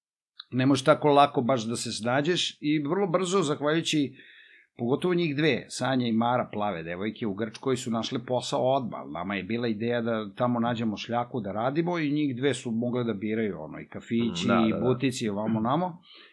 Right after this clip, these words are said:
Speaker 1: Treći je, a, Darija našao, Darija je delovao mnogo pristojnije od nas ostalih,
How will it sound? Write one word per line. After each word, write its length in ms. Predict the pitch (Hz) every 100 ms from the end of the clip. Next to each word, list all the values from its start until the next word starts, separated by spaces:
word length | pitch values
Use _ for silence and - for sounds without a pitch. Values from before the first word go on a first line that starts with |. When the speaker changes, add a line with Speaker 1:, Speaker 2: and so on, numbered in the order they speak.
| _ _ _ _ -
Speaker 1:
Treći 420 | 170 180 - 156
je, 120 | 131 110 107 - -
a, 600 | 107 113 107 - - 110
Darija 440 | 104 139 160 139
našao, 680 | 113 113 117 160 165 170 160
Darija 340 | 120 127 131 123
je 320 | 120 110 110
delovao 640 | 113 107 127 117 107 104 92 -
mnogo 360 | 110 113 127 113
pristojnije 640 | 110 107 117 113 110 101
od 100 | 80
nas 260 | 95 - 87
ostalih, 380 | 85 127 135